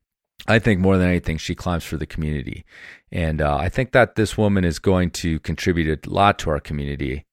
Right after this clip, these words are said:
as she, uh, continues her career in climbing. I know she's a steward in Bishop,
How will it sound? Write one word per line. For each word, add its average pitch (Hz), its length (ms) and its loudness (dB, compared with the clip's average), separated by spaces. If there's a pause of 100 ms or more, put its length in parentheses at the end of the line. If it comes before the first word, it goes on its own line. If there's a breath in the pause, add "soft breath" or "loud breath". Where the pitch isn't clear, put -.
as 78 180 -6
she, - 420 -6
uh, 78 260 -8 (160)
continues 90 560 -2
her 82 140 0
career 78 340 -2
in 78 80 -4
climbing. 80 440 -4
I 80 80 -2
know 90 160 0
she's 82 260 -6
a 76 40 -8
steward 95 500 2
in 76 100 -2
Bishop, 104 500 0